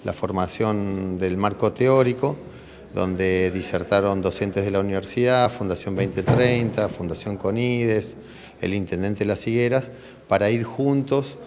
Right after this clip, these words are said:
armando lo que es el diagnóstico de la situación actual del río, no solo en la parte de Río Cuarto, sino también en la parte de la cuenca alta, la media y la baja,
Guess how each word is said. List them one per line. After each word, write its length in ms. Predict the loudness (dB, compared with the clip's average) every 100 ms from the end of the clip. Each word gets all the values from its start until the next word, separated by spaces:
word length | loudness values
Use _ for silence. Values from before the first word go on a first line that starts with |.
| -14 0
armando 520 | 2 2 2 2 2
lo 160 | 2 0
que 260 | 0 2
es 180 | 0 -2
el 200 | -4 0
diagnóstico 720 | 0 2 0 -2 -2 -2 0
de 100 | 0
la 80 | 0
situación 400 | -2 -6 -4 -4
actual 440 | -6 2 2 4
del 180 | 2 0
río, 320 | 0 2 0 -2 -10 -8
no 120 | -2 -2
solo 240 | 0 0
en 60 | 0
la 120 | 0
parte 280 | 0 -2 -2
de 60 |
Río 140 | -2 0
Cuarto, 360 | 0 -2 -6
sino 240 | -8 -8 -6
también 260 | -4 -2
en 100 | -2
la 140 | -2 -2
parte 320 | -2 -2 -4
de 80 | -2
la 120 | -4
cuenca 440 | -4 -4 0 0
alta, 380 | 0 0 -4 -6 -14 -20 -12
la 100 | -6
media 360 | -4 -2 -2 -2
y 60 | 2
la 120 | 2
baja, 400 | 2 0 -2